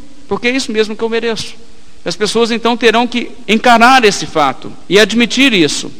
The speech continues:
"E toda língua dará louvores a Deus e dirá: 'O Senhor é justo, eu não sou justo, quem sou eu?' O Senhor tem toda a razão, mesmo em me condenar." Irmãos, é pra isso também que é o dia do juízo,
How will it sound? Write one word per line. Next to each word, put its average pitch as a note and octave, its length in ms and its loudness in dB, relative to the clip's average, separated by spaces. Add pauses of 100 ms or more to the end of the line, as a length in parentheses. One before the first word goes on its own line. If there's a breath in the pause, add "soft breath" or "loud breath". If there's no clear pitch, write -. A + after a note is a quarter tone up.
"E E3 60 -8
toda B3 360 4
língua G#3 400 2
dará F3+ 220 6
louvores G3+ 500 4
a F#3+ 80 2
Deus G#3 320 4
e F#3+ 60 -8
dirá: F#3+ 420 2 (100)
'O G3 100 0
Senhor A#3+ 380 6
é B3+ 80 6
justo, A#3 560 -2
eu C4+ 200 4
não D4+ 120 2
sou B3 200 0
justo, C4+ 360 -6
quem D4+ 240 2
sou C#4+ 220 0
eu?' B3 300 2
O E3+ 40 -8
Senhor G#3+ 220 -2
tem G3 160 -2
toda B3+ 380 0
a A3+ 40 0
razão, G#3 480 0 (240)
mesmo A3+ 460 4
em G#3+ 80 2
me F#3+ 120 -2
condenar." D3+ 540 -2
Irmãos, A#3+ 240 0
é C4 60 2
pra B3+ 240 2
isso D4+ 320 2
também A3 320 0
que C#4 80 -4
é G3+ 40 0
o F#3 40 2
dia F#3 160 -2
do G3+ 80 -6
juízo, A#3+ 400 -6